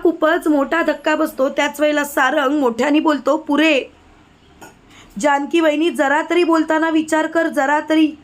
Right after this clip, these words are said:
मला तुझ्याकडून ही अपेक्षाच नव्हती." त्यावेळेला जानकीला खूपच राग येतो आणि जानकी मोठ्याने बोलते, "खरं सांगू का, आता विषयच समाप्त. आता काही झालं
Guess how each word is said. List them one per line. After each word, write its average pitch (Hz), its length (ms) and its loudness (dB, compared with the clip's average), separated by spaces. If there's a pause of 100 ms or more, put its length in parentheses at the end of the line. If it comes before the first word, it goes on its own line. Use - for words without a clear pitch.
(840)
मला 302 280 2
तुझ्याकडून 311 640 2
ही 330 140 6
अपेक्षाच 330 600 -2
नव्हती." 285 460 0 (1160)
त्यावेळेला 285 400 2
जानकीला 269 600 0 (100)
खूपच 285 440 -2
राग 277 260 0
येतो 311 200 0
आणि 277 160 0
जानकी 262 500 0
मोठ्याने 277 500 0
बोलते, 285 360 2 (960)
"खरं 294 260 2
सांगू 349 340 2
का, 285 140 0
आता 269 520 0
विषयच 294 560 0
समाप्त. 269 440 -2 (1700)
आता 262 300 0
काही 302 480 0
झालं 302 300 2